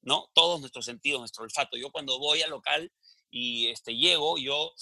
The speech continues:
huelo para ver si hay algo malogrado, si se está quemando algo, miro a ver si hay telarañas, si está sucio, si qué sé yo,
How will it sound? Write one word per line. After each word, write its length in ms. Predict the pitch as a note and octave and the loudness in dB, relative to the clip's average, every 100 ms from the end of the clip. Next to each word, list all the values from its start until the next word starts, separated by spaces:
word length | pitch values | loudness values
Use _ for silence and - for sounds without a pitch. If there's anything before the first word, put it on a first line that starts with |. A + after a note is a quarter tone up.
| - - - | -10 -10 -8
huelo 440 | C3+ D#3+ D3 C#3+ | 2 4 4 -2
para 180 | C3 A2+ | -4 -6
ver 100 | B2 | -4
si 120 | - | -2
hay 80 | C3 | -2
algo 140 | C3+ C#3 | -2 -4
malogrado, 520 | A2+ A2+ E3 F#3+ D3 | -4 0 2 2 0
si 140 | - | -4
se 80 | - | -14
está 160 | - B2+ | -16 -12
quemando 360 | B2 B2+ C3 | -10 -8 -4
algo, 300 | F#3+ E3 B2+ | -2 -2 -6
miro 380 | B2 F#3 F#3 C3 | -12 -8 -8 -6
a 40 | A#2+ | -6
ver 120 | C#3 | -6
si 160 | - C3+ | -8 -6
hay 100 | C3+ | -6
telarañas, 580 | C3+ A#2+ E3 D#3+ B2+ - | -8 -10 -10 -12 -16 -16
si 80 | |
está 140 | - C#3 | -8 -4
sucio, 340 | F#3+ E3 - | -2 -2 -4
si 120 | - A2 | -8 -10
qué 100 | - | -8
sé 140 | C#3 | -2
yo, 200 | D3+ F3 | 0 0